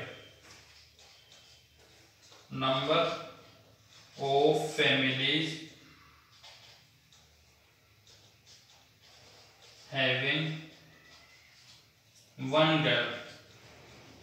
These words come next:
एक गर्ल कितनी फैमिली में, एट हंड्रेड फ़ोर्टीन। और number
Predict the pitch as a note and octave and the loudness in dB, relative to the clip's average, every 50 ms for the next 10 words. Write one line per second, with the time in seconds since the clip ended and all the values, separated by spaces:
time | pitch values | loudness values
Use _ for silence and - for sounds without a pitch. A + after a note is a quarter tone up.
0 | - - - - D3 D#3 D#3+ D#3+ E3 E3 E3+ E3 E3 E3 D#3+ D#3+ E3+ E3 F3+ F3+ | -20 -20 -6 0 2 4 4 4 4 2 2 2 0 -2 -4 -4 -4 -4 -4 -4
1 | E3+ E3 D#3+ D#3+ D#3+ E3 E3+ E3 D3+ D3+ D#3 D#3 D#3+ D#3 D#3 D#3 D#3 D#3 - - | -4 -4 -4 -4 -2 -2 0 2 2 4 4 4 4 2 2 2 0 0 -2 -4
2 | C#3 C3 B2+ A#2 - G2+ F#2 - - - - - - - - - - - - - | -4 -4 -4 -4 -4 -8 -8 -10 -12 -14 -16 -20 -20 -20 -20 -20 -20 -20 -20 -20
3 | - - - - - - - - - - B2+ B2+ C3 C3 C3+ C3 C3 C3 C3+ C#3 | -20 -20 -20 -20 -20 -20 -20 -20 -20 -12 -8 -6 -4 -2 -2 -2 0 -2 -2 -2
4 | C#3+ D3+ D#3+ | 0 2 2